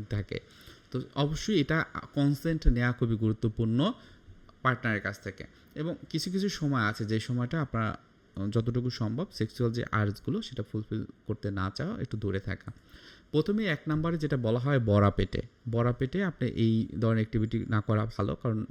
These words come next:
না, ওই সময়টাতে যেমন, আহ, হরমোনাল রিলিজ হওয়ার সময় দেখা যায় যে কিছু হরমোন আমাদের কাজ করে খাওয়ার সময়তে। তো বড়া পেটে যদি কাজ করে, আবার যদি এই ধরনের অ্যাক্টিভিটি করতে যান, সেটা একটা ইস্যু হতে পারে। তারপর, আহ, একেবারে ক্ষুধার্ত বা প্রচুর পানি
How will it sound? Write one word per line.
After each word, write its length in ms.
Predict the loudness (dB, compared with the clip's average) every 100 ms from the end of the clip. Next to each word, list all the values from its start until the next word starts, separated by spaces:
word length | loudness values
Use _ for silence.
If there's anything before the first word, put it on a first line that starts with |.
| -6
না, 160 | -6 -2
ওই 100 | -2
সময়টাতে 800 | 0 0 2 2 0 0 0 0
যেমন, 360 | 0 0 -2 -4 -12 -16 -4
আহ, 300 | 0 2 2
হরমোনাল 440 | 2 4 4 4
রিলিজ 340 | 4 4 6 4
হওয়ার 160 | 2
সময় 280 | 0 -2 -2
দেখা 200 | 0 0
যায় 120 | 0
যে 80 | -2
কিছু 280 | -4 -6 -2 2
হরমোন 380 | 4 4 2
আমাদের 400 | 0 -2 -2 -2
কাজ 260 | 0 2 2
করে 320 | 2 0 0 -4 -8
খাওয়ার 260 | 0 0 0
সময়তে। 400 | 0 -2 -2 -4
তো 120 | -4
বড়া 280 | 2 2 2
পেটে 240 | 0 -2
যদি 180 | 0 0
কাজ 280 | 0 0 -2
করে, 160 | -2
আবার 220 | 0 0 0
যদি 120 | 2
এই 60 |
ধরনের 140 | 2 0
অ্যাক্টিভিটি 360 | -2 -2 -2
করতে 260 | -2 -2 0
যান, 220 | 0 -2 -6 _ _ _ _ _ -12 -12 -12 -20 -20 -14
সেটা 180 | -6 -2
একটা 160 | 0 0
ইস্যু 220 | 0 0
হতে 140 | 0 0
পারে। 240 | 0 -2 -4 -20 -20 -2
তারপর, 420 | 0 2 2 0 -2
আহ, 140 | -2 0
একেবারে 360 | 0 2 2 2
ক্ষুধার্ত 380 | 2 0 2 2
বা 140 | 0
প্রচুর 380 | 2 0 4 2
পানি 340 | 4 4 4